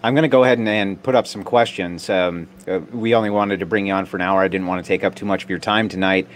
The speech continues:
I really appreciated you making the time to come back on. Uh, this is from, uh, Baya Ray, and he says, "Is liberalism, as well as its effect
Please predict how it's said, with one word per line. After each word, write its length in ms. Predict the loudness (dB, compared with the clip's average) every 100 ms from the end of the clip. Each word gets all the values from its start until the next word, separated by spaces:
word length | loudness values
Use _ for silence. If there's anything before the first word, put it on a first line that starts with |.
| -8 2
I 80 |
really 240 | 4 6 4
appreciated 720 | 2 -2 0 -2 -2 -6 -4
you 300 | -2 -2 -2
making 300 | -2 -2 -2
the 80 | -4
time 260 | -2 -2 -2
to 60 |
come 180 | -4 -2
back 300 | 2 0 0
on. 360 | -2 -2 -6 -16 _ _ _ _ _ _ -20 -20 -20 _ _ -2
Uh, 260 | 2 4 2
this 300 | 0 0 0
is 100 | -2
from, 340 | 0 0 2 2
uh, 280 | 2 4 2
Baya 420 | 2 4 6 4
Ray, 400 | 4 4 2 -2 -12 _ _ _ _ _ -12
and 100 | -6
he 120 | -6
says, 600 | -2 2 4 2 0 -10 -6
"Is 240 | -4 -2
liberalism, 840 | 0 2 4 2 0 -4 -6 -10 -16 _ -4
as 180 | -2
well 200 | 2 2
as 120 | 2 -4
its 140 | -10
effect 600 | -12 -2 0 0 _ -20